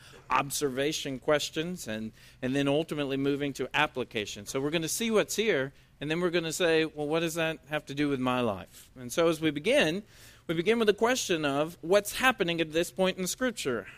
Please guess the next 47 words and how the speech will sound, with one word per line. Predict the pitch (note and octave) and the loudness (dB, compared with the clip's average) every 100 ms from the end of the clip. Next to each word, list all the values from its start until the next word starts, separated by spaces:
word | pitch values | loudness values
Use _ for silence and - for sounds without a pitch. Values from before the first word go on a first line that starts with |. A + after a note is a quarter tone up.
| - | 0
How | F#3 | 2
many | G#3+ | 4
of | B3 | 4
you | C#4 C4 | 4 4
know | F#3+ D3 D#3 A3+ - - - - | 6 6 6 4 0 -16 -20 -2
that | D#3+ | 2
we | E3+ D3+ | 4 4
did | D3+ A#3+ | 6 6
not | B3+ A3+ - | 8 2 2
preach | F#3 F3 F3+ - | 0 0 0 -6
Joshua | E3+ F3 F3+ F3 F3 | 2 2 2 -2 -2
six | - A#3 - - | 2 2 0 -4
last | E3 F#3 F3+ - | 2 2 2 -2
week? | A#2 - - - - C#3 | -4 -4 -16 -20 -10 -6
How | |
many | D3 | -4
of | D#3+ | 0
you | E3+ F3+ | 2 2
remember | G3 G3 D#3 | 2 2 0
that? | A#2+ - - _ | -4 -8 -16 _
All | A#2+ B2 | -4 -2
right, | D3+ | 0
does | D3+ | 2
anyone | F3 F#3+ F#3+ | 2 4 4
remember | F#3 F#3 F#3+ | 4 4 4
where | F3+ G3+ A#3+ | 6 8 8
we | G3+ C3+ | 6 2
were | B2 A2 | 2 0
last | A2 G#2 - | -2 -4 -6
week? | G2+ - - - - - - - - - - - | -8 -8 -20 -20 -20 -20 -20 -20 -20 -20 -18 4
Good, | A3 A3 G#3 C3+ | 6 10 8 6
First | F3+ F#3+ - | 2 2 4
Peter. | G#3 F#3+ C#3+ | 6 6 4
Thank | A#2 D#3+ D#3+ | -2 -6 -4
you, | C#3 | -2
Gotti. | C#3 C3 C#3+ E3 - - - - | 2 2 0 -2 -12 -20 -10 4
All | D3+ E3+ | 6 8
right, | F#3+ D3 | 6 6
that's | C#3 C#3 | 2 -2
encouraging | D3+ D3 E3 D#3+ B2+ A2+ | -4 4 6 6 2 -2
already | B2 D#3 D3+ B2+ | 0 4 4 4
for | C3 | -2
a | |
pastor. | A#2 B2+ - G#2 | 0 0 0 -8
Check. | - D#3+ - - | 4 4 4 -6
All | C3 | 2
right, | D3 | 2